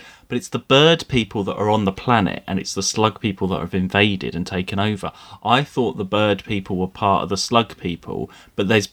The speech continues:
I was like, "Why is it birds and slugs?" But it's not. But then why? But Asmael is a Time Lord that came down to help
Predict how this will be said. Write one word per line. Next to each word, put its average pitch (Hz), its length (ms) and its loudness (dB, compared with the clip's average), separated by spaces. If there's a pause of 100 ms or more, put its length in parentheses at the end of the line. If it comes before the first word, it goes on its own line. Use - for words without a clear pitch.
I 110 140 4
was 110 120 2
like, 101 160 4
"Why 110 160 4
is 98 80 -2
it 95 120 -4
birds 101 280 0
and 98 80 -4
slugs?" 92 580 2 (280)
But - 80 -6
it's 95 160 -4
not. 95 420 2 (400)
But 123 120 -2
then 131 180 2
why? 127 360 4
But - 280 0
Asmael 120 380 2
is 104 120 -2
a 107 40 -4
Time 113 340 2
Lord 98 240 0
that 82 140 -10
came 104 280 -4
down 98 320 2
to 107 140 -4
help - 380 -2